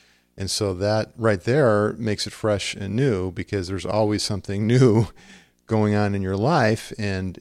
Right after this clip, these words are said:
uh, in the depths of your heart and soul, things that you're feeling.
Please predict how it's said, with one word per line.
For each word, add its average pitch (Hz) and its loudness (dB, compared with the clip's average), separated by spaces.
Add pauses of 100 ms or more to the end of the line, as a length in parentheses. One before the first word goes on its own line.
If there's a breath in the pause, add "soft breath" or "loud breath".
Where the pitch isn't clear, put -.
uh, 92 -8
in 101 -4
the 92 -6
depths 101 -2
of 90 -6
your 95 -2
heart 104 -4
and 92 -6
soul, 104 2
things 98 -8
that - -8
you're 90 -6
feeling. 95 -4